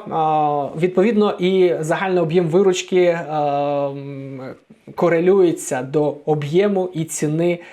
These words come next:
за фрахт. І тут ми бачимо, а, понад сто відсоткове зростання. А, за третій квартал двадцять четвертого року виручка склала два мільярди сімсот шістдесят п'ять мільйонів, а в третьому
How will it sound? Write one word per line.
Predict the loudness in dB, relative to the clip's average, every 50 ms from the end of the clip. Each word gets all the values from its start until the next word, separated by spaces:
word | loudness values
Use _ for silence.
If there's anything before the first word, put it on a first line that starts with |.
| -12 -6
за | -2 -2 -2
фрахт. | -2 -2 0 0 0 0 0 -2 -6 -6
І | -8
тут | -2 -2 -2 -2 0 -2
ми | -4
бачимо, | -2 0 2 2 2 0 0 -2 -2 0 2 2 2 2 0 -6 -16 -16 -16 -18 -10 -6
а, | -2 0 2 2 4 2 2
понад | 0 -2 0 2 2 4 4 2 0 0
сто | -2 -6 -6 -6 _ 0 4 4 4 4
відсоткове | 4 4 2 0 2 0 0 0 0 0 2 4 4 4 4 2
зростання. | 2 2 0 0 -2 -4 -2 0 0 0 2 0 2 0 0 0 -2 -6 -14 -10 -6
А, | -4 -2 -2 0 0 0 -2
за | -2 -2
третій | 0 0 -2 -2 -2 -2
квартал | -4 -4 -2 0 0 0
двадцять | 0 -2 -4 -4 -6
четвертого | -6 -6 -6 -4 -4 -4 -2 0
року | 2 2 2 2 2 2 2 2 0 0
виручка | -2 -2 -4 -4 -6 -10 -8
склала | -6 -4 -2 -2 -2 -2
два | -6 -8 -8 -2 0 0 2 2
мільярди | 0 -2 -2 -4 -4 -2 0 0 0 0 -2 -6 -8
сімсот | -10 -12 -12 -8 -8 -8 -6
шістдесят | -6 -8 -8 -8 -8 -8 -10 -8 -4
п'ять | -2 -2 0 0
мільйонів, | 0 0 2 2 2 2 0 -2 -4 -8 -14 -18 -20 -20 -20 -20 -20 _ -4
а | -2 -2
в | -2 0
третьому | 0 -2 0 0 0 0 0 0 -2